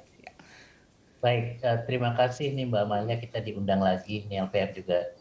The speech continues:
Speaker 2: merasa terbantu karena sekalian untuk disseminate apa yang kita kerjakan
Speaker 1: Betul,
Speaker 2: ke khalayak
Speaker 1: betul,
Speaker 2: ramai ya,
Speaker 1: betul.
Speaker 2: khususnya
Speaker 1: Oke,
Speaker 2: ke
Speaker 1: iya.
Speaker 2: khalayak non-ekonomi ya.
Speaker 1: Mm-mm.
Speaker 2: Jadi menjawab pertanyaan yang mungkin berat tadi ya, jadi isu resesi itu mungkin kita perlu
Speaker 1: Mm-mm.
Speaker 2: pahami terminologi dulu.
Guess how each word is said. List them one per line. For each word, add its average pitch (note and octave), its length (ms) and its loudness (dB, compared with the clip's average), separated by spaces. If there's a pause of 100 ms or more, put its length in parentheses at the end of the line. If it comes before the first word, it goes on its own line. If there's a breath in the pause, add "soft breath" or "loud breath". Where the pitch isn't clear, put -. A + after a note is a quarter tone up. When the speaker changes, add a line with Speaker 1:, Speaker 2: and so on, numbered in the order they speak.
Speaker 2:
merasa F#2+ 240 0
terbantu F2+ 480 0
karena F#2 240 2
sekalian F#2 480 0
untuk - 320 -4 (400 loud breath)
disseminate B2 640 0
apa - 160 -2
yang G2+ 80 2
kita G2 240 0
kerjakan F#2 480 2
Speaker 1:
Betul, F2+ 80 -2
Speaker 2:
ke - 80 2
khalayak F#2 320 4
Speaker 1:
betul, G2 80 6
Speaker 2:
ramai G2 160 4
ya, F2+ 80 4
Speaker 1:
betul. F2 160 0
Speaker 2:
khususnya B2+ 240 2
Speaker 1:
Oke, - 80 -2
Speaker 2:
ke - 20 6
Speaker 1:
iya. - 140 2
Speaker 2:
khalayak G2+ 240 4
non-ekonomi G2+ 800 0
ya. F#2 160 4
Speaker 1:
Mm-mm. - 280 -14 (200)
Speaker 2:
Jadi B2 160 2
menjawab C3 400 2
pertanyaan B2 480 4
yang A#2+ 160 6
mungkin A#2+ 360 2 (520)
berat C3 320 4
tadi D3 320 2
ya, G#2 160 4
jadi B2+ 480 -2
isu A#2+ 320 2
resesi A#2+ 480 2
itu C#3+ 160 -2
mungkin D#3+ 160 -2
kita E3 160 0
perlu C3 320 -2
Speaker 1:
Mm-mm. - 0 -
Speaker 2:
pahami A#2+ 320 0
terminologi G#2 640 0
dulu. F2+ 160 -6